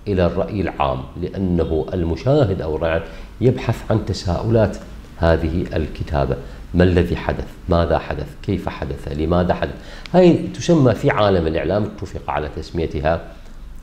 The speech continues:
آه، بالأسئلة الستة المعروفة: من، ماذا، متى، لماذا، أين،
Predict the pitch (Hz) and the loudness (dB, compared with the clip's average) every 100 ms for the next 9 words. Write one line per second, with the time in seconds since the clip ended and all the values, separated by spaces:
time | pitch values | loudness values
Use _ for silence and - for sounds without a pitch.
0 | - 82 71 71 73 69 - 76 71 71 | -2 0 0 -4 -2 -2 0 0 0 -2
1 | - - - - 117 - - 92 87 - | -6 -16 -18 -6 -4 -4 0 0 0 -2
2 | - - 82 73 80 76 76 71 78 76 | -2 0 2 2 0 0 0 2 2 0
3 | - 80 76 73 76 71 73 73 80 73 | -6 -2 0 2 0 0 -2 -2 -2 -2
4 | - - - 82 80 71 71 71 - 101 | -6 -16 -8 -2 2 2 2 0 0 0
5 | 85 78 71 | 2 2 2